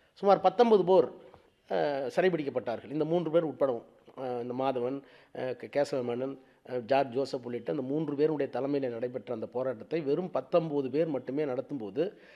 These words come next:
அவர்கள் அனைவரும் சிறைபிடிக்கப்பட்டவுடன், அது இனிமேல் அவ்வளவுதான் அந்த போராட்டம் அப்படின்னு நினைச்சாங்க. அப்ப சிறையிலே இருக்கக்கூடிய இந்த மூவரும்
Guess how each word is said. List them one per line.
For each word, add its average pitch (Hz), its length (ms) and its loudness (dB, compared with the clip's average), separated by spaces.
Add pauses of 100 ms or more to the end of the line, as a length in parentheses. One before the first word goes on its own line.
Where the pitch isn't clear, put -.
அவர்கள் 160 380 4 (180)
அனைவரும் 202 460 6
சிறைபிடிக்கப்பட்டவுடன், 165 880 0 (600)
அது 196 240 8
இனிமேல் 214 260 10
அவ்வளவுதான் 175 380 10
அந்த 147 140 0
போராட்டம் 139 580 2
அப்படின்னு 151 280 0
நினைச்சாங்க. 107 280 -4 (180)
அப்ப 156 240 0
சிறையிலே 247 560 12
இருக்கக்கூடிய 185 300 2
இந்த 160 200 2
மூவரும் 139 580 0